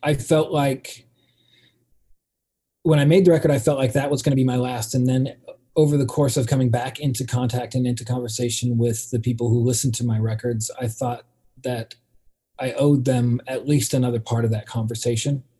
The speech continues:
Um, and so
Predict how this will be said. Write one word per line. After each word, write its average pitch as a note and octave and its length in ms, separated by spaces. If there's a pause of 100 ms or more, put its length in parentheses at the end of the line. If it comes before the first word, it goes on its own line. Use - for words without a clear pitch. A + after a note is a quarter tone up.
Um, A2 400 (1080)
and D#3 220
so C#3+ 600